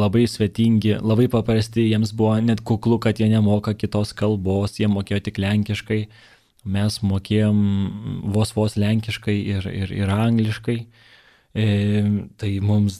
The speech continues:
buvo tokio, nu, labai, nu, labai gera matyt tokią nuolankę, paprastą šeimyną, kuri pa-, patys yra dalyvavę tezės susitikimuose ir dabar mus priėmė.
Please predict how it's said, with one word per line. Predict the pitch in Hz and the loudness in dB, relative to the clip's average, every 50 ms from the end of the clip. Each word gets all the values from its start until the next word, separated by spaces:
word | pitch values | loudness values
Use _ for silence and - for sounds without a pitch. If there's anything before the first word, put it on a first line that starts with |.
| - | -6
buvo | 104 104 101 101 101 | -2 0 0 0 0
tokio, | - - 104 101 - - 104 101 98 98 | 0 0 -2 0 0 -2 -2 0 0 0
nu, | 98 104 113 113 113 110 | 2 2 2 4 4 4
labai, | 110 107 104 107 120 120 120 - - 135 | 2 2 2 2 2 2 0 -2 0 0
nu, | 139 143 143 - - | 0 0 0 -2 -2
labai | 139 131 147 160 | 2 2 4 4
gera | 143 135 135 139 135 | 4 4 4 4 2
matyt | 127 120 117 113 117 139 139 143 - - | 2 2 0 0 0 -2 -2 -2 -2 -2
tokią | 123 120 110 123 120 117 | -4 -2 0 0 0 2
nuolankę, | 117 120 120 120 127 139 147 151 147 139 131 127 110 | 2 2 2 2 4 2 2 2 0 0 0 -2 -2
paprastą | 113 - 127 131 127 - 117 110 107 - - 104 - | 0 0 0 0 0 -2 -4 -4 -4 -4 -4 -6 -4
šeimyną, | - 107 107 107 110 110 110 104 101 98 95 | -2 0 2 2 4 4 2 2 2 0 -2
kuri | - - 101 101 98 92 - _ _ - _ _ _ _ _ _ _ _ _ _ _ - - | -4 -4 -2 -2 -2 -4 -6 _ _ -20 _ _ _ _ _ _ _ _ _ _ _ -4 0
pa-, | - 147 135 - - _ _ | 2 2 2 0 -4 _ _
patys | - 143 143 139 - 120 110 - | 2 4 4 4 2 -2 -2 0
yra | 120 110 110 | 0 0 2
dalyvavę | 98 110 104 104 104 98 101 123 143 151 160 156 147 143 143 139 - - 143 139 123 95 104 143 117 101 98 113 120 - - | 2 2 2 2 0 2 0 0 2 2 2 2 2 2 2 0 -2 -6 -14 -20 -20 -20 -20 -18 -16 -16 -14 -16 -16 -6 -2
tezės | - 123 120 131 131 123 - | 0 0 2 2 0 0 -2
susitikimuose | 123 117 - - 123 107 - 135 131 127 120 117 107 - 113 107 | -4 -6 -4 -6 -6 -2 0 0 0 2 0 0 0 -2 -2 0
ir | 107 | 0
dabar | 107 101 104 104 101 | 0 0 0 0 0
mus | 101 101 101 - | 0 0 -2 -4
priėmė. | - - 104 101 101 98 98 98 98 101 | -4 -2 -2 0 0 0 0 -2 -4 -6